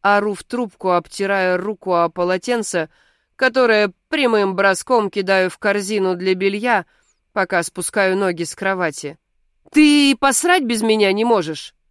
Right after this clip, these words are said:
«Простите, Камиль Ринатович, тут у нас действительно Ч П. Рустревел какой-то вирус пустили, и сервак со всей клиентской базой полетел.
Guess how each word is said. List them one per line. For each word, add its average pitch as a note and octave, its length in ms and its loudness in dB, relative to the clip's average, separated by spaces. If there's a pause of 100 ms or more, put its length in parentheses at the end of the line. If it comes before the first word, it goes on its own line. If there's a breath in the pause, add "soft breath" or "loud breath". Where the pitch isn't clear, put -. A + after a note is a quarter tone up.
(640)
«Простите, G#3 720 -6 (180)
Камиль G3+ 500 -4
Ринатович, F3+ 680 -4 (680)
тут A#3+ 280 -2
у B3 80 0
нас B3 240 2
действительно A3+ 760 -2
Ч A#3 200 -6
П. B3+ 340 -2 (480)
Рустревел B3+ 880 0
какой-то B3+ 460 -2
вирус A#3+ 500 2
пустили, A#3 540 -6
и F#3+ 260 -6
сервак C4 580 0
со A3+ 200 -2
всей C#4 420 -2
клиентской C4 560 0
базой A3 380 2
полетел. B3 580 0